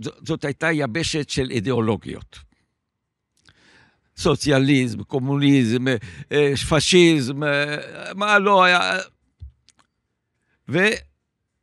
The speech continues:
חיו היהודים ונרדפו.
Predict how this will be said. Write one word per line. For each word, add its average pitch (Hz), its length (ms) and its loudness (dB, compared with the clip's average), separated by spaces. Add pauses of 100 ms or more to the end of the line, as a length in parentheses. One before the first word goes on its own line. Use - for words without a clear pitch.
(1500)
חיו 214 340 4
היהודים 170 520 4
ונרדפו. 156 640 2